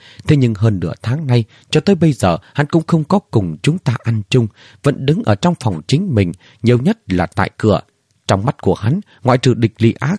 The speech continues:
kia, chỉ sợ cũng chỉ có con của mình. Bây giờ tình cảnh của Lâm Lôi đã rơi vào quá sâu. Thụy Ân nhướng mày, cảm tình rất là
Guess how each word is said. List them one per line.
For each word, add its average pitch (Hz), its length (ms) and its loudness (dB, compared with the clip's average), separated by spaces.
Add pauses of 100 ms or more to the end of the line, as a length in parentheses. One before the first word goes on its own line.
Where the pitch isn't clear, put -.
kia, 170 160 4 (240)
chỉ 101 220 2
sợ - 300 -2 (100)
cũng 135 140 0 (100)
chỉ 82 320 -4
có 151 100 0
con 113 280 -2
của 87 120 0
mình. 85 260 -2 (640)
Bây 131 120 4
giờ 110 140 2
tình 92 240 -2
cảnh 85 280 -2
của 101 180 0
Lâm 160 260 0
Lôi 170 240 4
đã - 220 -2
rơi 110 260 2
vào 71 280 -4
quá 131 240 -2
sâu. 120 260 2 (460)
Thụy - 120 4
Ân 110 220 2
nhướng 170 220 0
mày, 98 220 -2 (340)
cảm 98 220 0
tình 110 280 0
rất 196 200 0
là 101 80 2